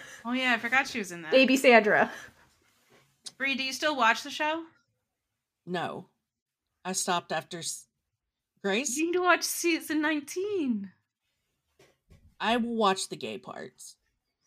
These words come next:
Speaker 1: Adelaide's in it.
Speaker 3: I know, but her s-, character is so straight, I don't know if I can watch it.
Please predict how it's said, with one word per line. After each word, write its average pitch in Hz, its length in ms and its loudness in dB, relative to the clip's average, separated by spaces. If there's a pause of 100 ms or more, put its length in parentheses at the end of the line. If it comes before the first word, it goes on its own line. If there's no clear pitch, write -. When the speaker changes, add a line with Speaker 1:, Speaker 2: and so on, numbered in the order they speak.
(880)
Speaker 1:
Adelaide's 214 500 0
in 190 140 -6
it. 139 140 -16 (540)
Speaker 3:
I 185 60 -6
know, 185 440 0 (420)
but 202 140 2 (100)
her 226 140 2
s-, - 260 0
character 220 460 0
is 170 120 -6
so 185 140 -2
straight, 175 500 0
I 175 80 -4
don't 156 200 -8
know 160 120 -8
if 139 100 -14
I 151 60 -10
can 143 140 -10
watch 131 240 -10
it. - 180 -20